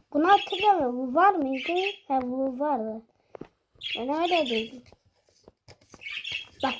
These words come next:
bu yoktu abi. Bu yeni gelmiş. Şu ekstra item yeni gelmiş. Dur lan. Şu şurada.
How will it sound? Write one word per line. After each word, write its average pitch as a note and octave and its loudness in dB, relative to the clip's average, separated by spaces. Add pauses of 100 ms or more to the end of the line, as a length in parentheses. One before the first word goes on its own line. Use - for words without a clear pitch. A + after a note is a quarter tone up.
(120)
bu F4 8
yoktu F#4+ 8
abi. A#3 -2
Bu E4 0
yeni E4 -2
gelmiş. A3+ -4 (680)
Şu B3 -6 (600)
ekstra E4 -2
item E4 0
yeni D4+ 0
gelmiş. A#3+ -4 (180)
Dur A#3+ -14
lan. B3 -2 (1040)
Şu A#3 -4
şurada. A#3 -4